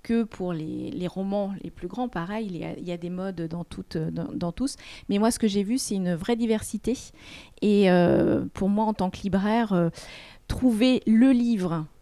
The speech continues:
euh, qui convienne à l'enfant que, auquel il est destiné, parce qu'il faut savoir qu'en librairie, on voit assez rarement l'enfant à qui le livre est destiné, puisque souvent c'est un cadeau et on vient nous demander conseil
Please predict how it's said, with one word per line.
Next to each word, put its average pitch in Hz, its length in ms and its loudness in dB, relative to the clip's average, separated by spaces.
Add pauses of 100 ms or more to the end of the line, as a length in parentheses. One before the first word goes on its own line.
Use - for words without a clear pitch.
euh, 180 240 0
qui 180 200 -12
convienne 208 580 -2 (220)
à 196 100 0
l'enfant 208 380 -2
que, 165 400 -4 (640)
auquel 208 360 0
il 185 100 -4
est 196 60 -2
destiné, 202 580 0
parce - 260 -8
qu'il 165 320 -8
faut 170 120 -6
savoir 165 240 -4
qu'en 185 120 -6
librairie, 165 520 -4 (420)
on 180 140 -4
voit 175 380 4
assez 202 300 -4 (320)
rarement 226 440 0
l'enfant 208 400 -2
à 180 80 -2
qui 226 220 -2
le 190 100 4
livre 190 280 -2
est 180 60 -2
destiné, 196 480 -2
puisque - 340 -10
souvent 196 300 -8
c'est 202 240 -8
un 180 80 -4
cadeau 196 380 -4
et 190 40 -4
on 175 80 -6
vient 175 160 -10
nous 180 120 -10
demander 175 360 -8
conseil 185 520 -8